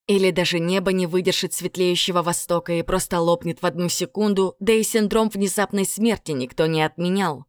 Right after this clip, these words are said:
что просто упасть и умереть теперь за несколько минут до «Мне кажется»,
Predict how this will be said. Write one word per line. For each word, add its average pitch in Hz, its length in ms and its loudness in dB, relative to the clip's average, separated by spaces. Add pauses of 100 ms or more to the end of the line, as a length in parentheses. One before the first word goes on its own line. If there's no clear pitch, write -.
что - 220 -4
просто 175 420 0
упасть 220 440 -2
и 220 40 0
умереть 208 480 0
теперь 151 440 -6 (320)
за 165 200 0
несколько 175 580 -2
минут 165 520 -4
до 156 360 0 (1120)
«Мне 175 400 0
кажется», 180 760 -4